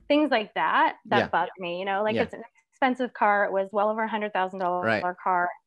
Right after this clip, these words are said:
Speaker 1: and the backup camera was terrible. So
Speaker 2: <laughs>
Speaker 1: things like that,
Speaker 2: Yeah.
Speaker 1: you know, that, that you, they feel out of place. It's a, it's a really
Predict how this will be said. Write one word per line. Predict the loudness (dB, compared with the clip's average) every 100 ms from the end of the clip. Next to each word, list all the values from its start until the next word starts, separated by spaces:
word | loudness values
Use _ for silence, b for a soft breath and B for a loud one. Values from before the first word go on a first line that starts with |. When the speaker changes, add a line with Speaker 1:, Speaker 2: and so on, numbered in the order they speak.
| -12
Speaker 1:
and | -8
the | -2
backup | -2 -2 -6
camera | -6 -4 -2
was | -4 -4
terrible. | -2 0 2 0 0
So | 2 4
Speaker 2:
<laughs> | 4 2 0 -14 0
Speaker 1:
things | 4 4 6
like | 4 4
that, | 4 6 6 6
Speaker 2:
Yeah. | 4
Speaker 1:
you | 2
know, | 4 4
that, | 2 0 -2
that | -2 -2
you, | -6 -8 -10 _ _ _ _ _ _
they | -6
feel | -4 -2 -2
out | -2
of | -6 _
place. | -6 -6 -10
It's | -12 -12
a, | -12
it's | -14 -16
a |
really | -8 -6 -6